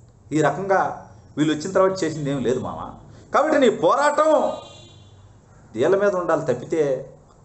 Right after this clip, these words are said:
ఓరక ఢిల్లీకి పోవటం రావటం ఎన్ని టైమ్ వేస్ట్ అవ్వాలి మామ.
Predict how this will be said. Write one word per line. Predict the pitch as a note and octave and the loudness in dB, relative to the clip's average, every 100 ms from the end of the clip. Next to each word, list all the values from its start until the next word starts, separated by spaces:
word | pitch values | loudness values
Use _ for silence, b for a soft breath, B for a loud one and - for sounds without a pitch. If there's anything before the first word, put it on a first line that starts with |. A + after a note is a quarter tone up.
| - | -10
ఓరక | B2 E3 E3 C#3+ | -2 0 0 0
ఢిల్లీకి | A#2+ D3+ D#3 C3 | 0 0 0 0
పోవటం | - C3+ D3 C#3+ A2+ | 2 2 2 -2 0
రావటం | A#2+ A#2+ A#2 | 0 -2 -8
ఎన్ని | G#2+ A#2+ | -10 -8
టైమ్ | A2 B2 | -4 -4
వేస్ట్ | B2 A#2 | -4 -2
అవ్వాలి | A#2 A#2+ C3 | 2 2 2
మామ. | C3 E3+ | 2 4